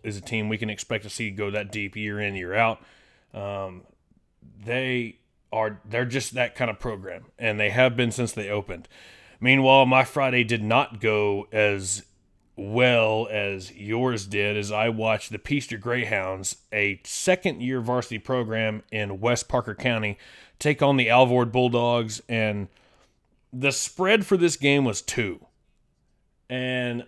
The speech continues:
I have a feeling that's because Peaster's still young. People, a lot of people don't know what Peaster has.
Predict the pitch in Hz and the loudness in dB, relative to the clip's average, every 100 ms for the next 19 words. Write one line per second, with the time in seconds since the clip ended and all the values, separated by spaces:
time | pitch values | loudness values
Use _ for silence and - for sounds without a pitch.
0 | - 117 131 117 151 131 - 139 143 139 | 0 6 6 8 4 4 0 2 4 4
1 | 127 - 117 - 123 117 110 - - 123 | 0 -2 -12 -4 -2 -2 -4 -10 -6 -6
2 | - 127 - 113 95 101 143 175 170 - | -6 -10 -8 -10 -6 4 6 6 4 -4
3 | _ _ - 131 113 120 120 117 113 - | _ _ -8 -6 -6 -6 -4 -2 -4 -6
4 | 113 120 123 131 110 117 107 113 104 - | -4 -2 -2 -4 -6 -8 -4 -4 -4 -6
5 | 113 - 98 - 131 139 131 123 | -10 -10 -12 2 6 6 4 -2